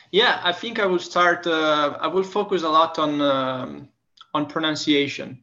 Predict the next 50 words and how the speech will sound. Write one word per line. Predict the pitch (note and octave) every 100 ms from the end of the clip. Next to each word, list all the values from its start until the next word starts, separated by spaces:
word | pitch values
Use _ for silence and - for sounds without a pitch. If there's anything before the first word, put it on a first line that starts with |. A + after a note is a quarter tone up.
| _
So | -
basically, | C3 D3 D3 D3
I |
will | D3 D3
start | - D#3+ D3+
with | C#3
the | C#3
alphabet, | C#3+ D3+ D#3+ C#3+ B2+
really, | B2+ D3 D#3
because, | D3 C3+ C3+ B2+
uh, | B2+ B2+ A#2+ - _ _ _
if | D3
you | D3+
know | D3+
the | D3+ D3+
alphabet, | D3+ D#3+ E3 D#3
you | C3+
can | C#3 C3
basically | C3 C3 C3+ C3 C3 C3 _ _
pronounce | C#3+ C#3+ D3 D3
almost | F3+ G3 G#3+ G#3 -
all | E3 D#3+
the | D3
Italian | D3 C#3+ C#3+ B2+
words, | C3 D#3+ F#3
because | D3+ D3 D3
we | D#3
are | D#3
lucky | D3+ F3+ - A#3 B3+ _ _ _ _
in | D3+ D3 C#3+
the |
sense | C#3 D#3 D3+ D3+
that | C#3+ D3
in | D#3
English, | F#3 G3 F#3+ F3
like, | D3 C#3+
we | D3
have | D3 D3
so | E3
many, | D#3 D#3 D#3 D3+ C#3+ - _ _ _
so | - F3
many | G#3 G#3
different | G3 G3 F#3 D#3
words | D#3 F#3+ G#3
that | D#3
are | D3 C#3+
written | F3+ F#3
in | E3+ D#3+
one | D3 C#3+
way, | C#3+ F3 A3+